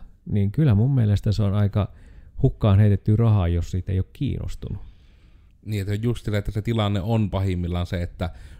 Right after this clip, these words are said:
Speaker 2: no kun konsultti sanoo, että me tarvitaan tämmönen, niin sit, että mennään joltakin, että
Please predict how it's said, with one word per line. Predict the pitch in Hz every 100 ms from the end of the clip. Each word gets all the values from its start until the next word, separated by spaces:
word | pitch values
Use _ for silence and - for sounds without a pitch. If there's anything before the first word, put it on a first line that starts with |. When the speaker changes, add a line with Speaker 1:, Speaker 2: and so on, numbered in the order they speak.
| -
Speaker 2:
no | 110
kun | - 120 107 87 - -
konsultti | - 127 135 123 110 -
sanoo, | 98 107 101 87
että | 92
me | 95 95
tarvitaan | 95 92 87 - 76 87
tämmönen, | 127 117 104 95 95 90 85
niin | 92
sit, | 98
että | 80 -
mennään | 90 90 87
joltakin, | 87 87 87
että | - 67